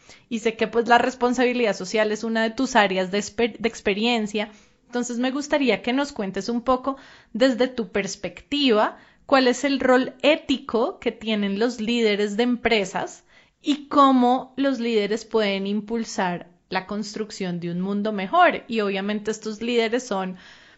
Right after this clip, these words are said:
tanto los líderes que trabajan para, como empleados de empresas, como directivos de empresas, pero también estos líderes que son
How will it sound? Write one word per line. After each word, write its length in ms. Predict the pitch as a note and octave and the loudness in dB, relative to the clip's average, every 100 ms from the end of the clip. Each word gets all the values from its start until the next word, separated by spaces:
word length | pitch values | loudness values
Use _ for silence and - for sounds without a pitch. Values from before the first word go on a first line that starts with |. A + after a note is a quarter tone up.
| _ - | _ -2
tanto 300 | A3+ A#3 A#3+ | 0 2 2
los 200 | A#3+ G#3 | 2 2
líderes 440 | A3 G3+ G3 G#3 | 2 2 0 -2
que 80 | C4 | -4
trabajan 560 | - C4 G3+ F#3+ F#3 | 2 4 6 2 -2
para, 500 | F#3 A#3 B3+ A#3 G3 - - _ - | 0 2 4 2 0 -4 -20 _ -12
como 480 | G#3+ G#3 F#3+ F3+ _ _ | -6 -2 -4 -6 _ _
empleados 800 | A3 G3+ G#3+ F3+ G3+ G#3+ G#3+ G#3+ | -4 -2 -2 2 6 6 6 4
de 60 | |
empresas, 760 | C4 B3 G#3 F3+ F3 C4 F#4+ - _ _ _ - | 2 2 0 0 0 -2 -2 -8 _ _ _ -10
como 260 | F#3+ F#3+ | -6 -4
directivos 840 | F#3+ G3+ F3 F3 - C4 A#3+ A3+ A3+ | -2 -2 -2 -6 0 2 4 4 4
de 80 | C4 | 2
empresas, 420 | C4 G3 F#3+ C4+ | 2 0 0 -2
pero 220 | - A#3+ | -2 0
también 420 | A#3 G3+ G#3 G3 | 2 2 2 2
estos 360 | F#3+ G3 G#3+ G3+ | -2 -2 -4 -2
líderes 440 | A3+ A#3+ A3+ A3 | 0 2 4 2
que 140 | A#3 G#3+ | 0 -2
son 320 | G#3 F#3 F3+ | -2 -4 -4